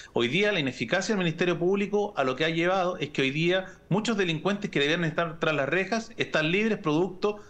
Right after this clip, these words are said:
de la mala calidad de las investigaciones. Y eso, a mi juicio, es un hecho que no podemos soslayar. Y en este sentido, como lo señalaba la señora Marta Herrera,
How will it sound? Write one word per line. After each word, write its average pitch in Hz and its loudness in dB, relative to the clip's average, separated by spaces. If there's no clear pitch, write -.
de 127 2
la 135 2
mala 175 2
calidad 156 2
de 165 2
las 156 0
investigaciones. 120 0
Y 160 4
eso, 220 0
a - 2
mi 196 2
juicio, 226 0
es 196 4
un 180 2
hecho 190 -2
que 175 0
no 175 2
podemos 180 0
soslayar. 175 0
Y - 0
en 165 2
este 208 0
sentido, 214 2
como 151 2
lo 143 0
señalaba 185 2
la 139 0
señora 160 0
Marta 170 0
Herrera, 165 0